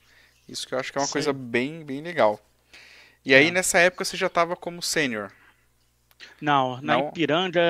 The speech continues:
Speaker 2: é, bom, na I B M eu, eu era, eu, é, eu tinha um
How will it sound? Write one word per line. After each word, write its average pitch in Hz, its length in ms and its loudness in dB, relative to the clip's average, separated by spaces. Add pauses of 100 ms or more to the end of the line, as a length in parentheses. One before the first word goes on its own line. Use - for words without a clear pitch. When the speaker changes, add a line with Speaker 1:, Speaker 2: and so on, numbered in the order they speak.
(240)
Speaker 2:
é, 85 260 0
bom, 156 340 2 (600)
na 170 120 0
I 202 60 0
B 165 100 2
M 190 460 2
eu, 165 500 2
eu 156 160 2
era, 165 480 4 (140)
eu, 156 220 0
é, - 240 -2
eu 160 120 -2
tinha 247 300 -6
um 214 260 -8